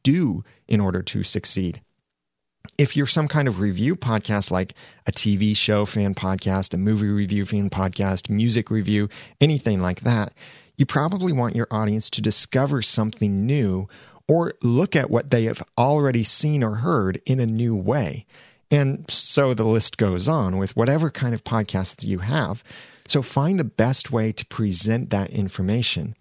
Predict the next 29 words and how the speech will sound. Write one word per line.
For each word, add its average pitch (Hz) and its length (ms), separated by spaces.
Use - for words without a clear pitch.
and 117 160
present 127 540
it 98 200
with 135 340
your 127 260
audience 147 480
in 117 220
mind, 98 400
what 120 180
you 113 300
want 151 320
them 131 180
to - 260
take - 380
away 113 640
from 107 240
your 107 100
content 95 640
and 117 220
what 123 180
you 120 160
want 113 320
them 117 160
to 117 240
do 95 560
because 98 320
of 87 100
your 87 140
content. 85 580